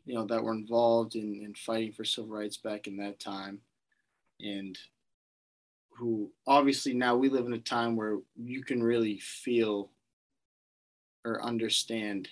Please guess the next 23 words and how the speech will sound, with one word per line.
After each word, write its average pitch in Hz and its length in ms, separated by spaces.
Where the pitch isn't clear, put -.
how 101 460
great 107 220
of 98 80
a 98 60
change 101 520
that - 200
they - 140
created - 640
and 110 80
how 107 80
much 104 360
better 98 320
that 98 200
they 104 100
made 95 300
this - 240
world 95 300
and, 98 320
and, 95 180
and 95 160
how 98 120
much - 320
they 92 320